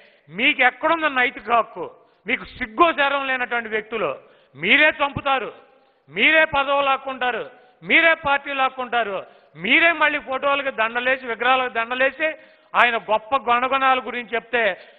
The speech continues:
మీ అంత పనికి మాలినటువంటి వెధవలో ఈ రాష్ట్రంలో ఎవరో లేరన్నదే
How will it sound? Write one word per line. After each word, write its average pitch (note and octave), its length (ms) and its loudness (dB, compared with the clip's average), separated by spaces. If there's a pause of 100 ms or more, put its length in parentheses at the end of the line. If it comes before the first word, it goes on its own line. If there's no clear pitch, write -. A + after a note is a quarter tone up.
(160)
మీ A3 200 0
అంత B3 200 2 (300)
పనికి C#4 300 0
మాలినటువంటి C4+ 960 0
వెధవలో G3+ 800 2 (360)
ఈ G#3 120 -4
రాష్ట్రంలో B3+ 560 2
ఎవరో A#3+ 360 0
లేరన్నదే A3+ 800 -2